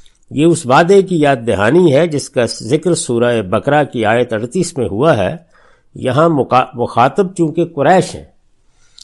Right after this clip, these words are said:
اس لیے مدعا یہ ہے کہ اسی وعدے کے مطابق تمہارے اندر بھی ایک رسول کی بعثت ہو چکی ہے۔ یہ کیوں سنایا جا رہا ہے؟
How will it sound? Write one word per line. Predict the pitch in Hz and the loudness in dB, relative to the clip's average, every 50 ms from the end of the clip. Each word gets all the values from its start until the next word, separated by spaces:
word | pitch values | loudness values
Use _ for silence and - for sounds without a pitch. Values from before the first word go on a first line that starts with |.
| - - - | -20 -16 -8
اس | - 143 - - 170 | -8 -8 -6 -4 -2
لیے | 175 175 190 180 | 2 4 4 4
مدعا | 143 123 120 120 117 131 139 180 185 185 | 4 2 0 -2 -2 0 4 6 6 8
یہ | 175 151 131 143 151 139 | 6 6 4 4 4 4
ہے | 110 113 131 156 | 4 4 4 2
کہ | 160 - 160 | 2 0 2
اسی | 147 - 170 170 - - - 240 240 233 | 4 4 4 4 2 2 2 2 4 4
وعدے | 185 165 170 170 160 160 156 143 | 6 6 6 6 6 6 4 6
کے | - 131 | 6 4
مطابق | 113 104 190 - - 101 107 107 123 143 - - - - - | 4 2 2 0 0 0 0 0 0 -2 -2 -4 -6 -4 -4
تمہارے | 123 98 95 110 143 175 208 202 | -2 0 2 2 4 4 4 4
اندر | 196 196 185 208 214 | 4 4 2 2 0
بھی | 196 196 208 202 | 2 2 4 4
ایک | 196 185 - 165 | 4 4 4 2
رسول | 151 - - 165 170 175 165 | 0 0 0 0 0 0 0
کی | 180 175 | 0 2
بعثت | 160 180 175 - - 156 - | 2 2 0 0 -2 -4 -4
ہو | 151 139 | -4 -4
چکی | 143 147 135 - 151 139 | -6 -8 -10 -10 -12 -12
ہے۔ | 123 - - - - - - - - - _ _ _ - | -14 -16 -18 -20 -20 -20 -20 -20 -20 -20 _ _ _ -16
یہ | - 113 | -16 -10
کیوں | - - 226 233 | -2 0 0 2
سنایا | 233 - 147 120 110 104 98 | 2 0 -2 0 0 -2 -2
جا | 87 82 - - | -4 -6 -10 -10
رہا | - | -12
ہے؟ | - - - _ _ | -16 -18 -20 _ _